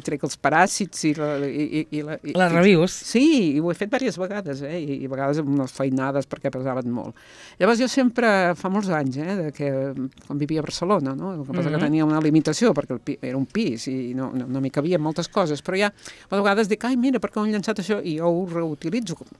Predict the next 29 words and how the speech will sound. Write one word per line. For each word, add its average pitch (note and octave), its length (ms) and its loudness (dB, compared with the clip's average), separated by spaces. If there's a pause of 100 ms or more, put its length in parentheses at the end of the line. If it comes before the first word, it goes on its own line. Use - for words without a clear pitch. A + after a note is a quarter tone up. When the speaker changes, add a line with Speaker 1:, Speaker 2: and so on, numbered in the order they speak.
(120)
Speaker 1:
perquè - 220 -4
aquell D3+ 240 2
objecte D3+ 320 -6
encara D#3+ 240 -2
funciona, B2 640 -8
no? E3+ 160 -8 (240)
Pot C3 100 -12
ser, C3+ 120 -6
per C3 100 -6
exemple, B2+ 220 -8
una G#2+ 100 -6
torreta, C#3+ 460 -4
també C3 160 -8
n'he C3 160 -2
trobat B2+ 160 -6
de B2 140 -4
vegades B2 340 -8
molt A#2 160 -10
xules. A3+ 460 -4 (760)
Però A3+ 160 6
després B3+ 340 -2
també B3+ 380 2
m'agraden G#3+ 400 2
molt A3 640 0
les F3+ 320 -8
coses G3+ 400 -2
com, F3+ 160 2 (460)
no G3 100 -6
sé, A3 220 -2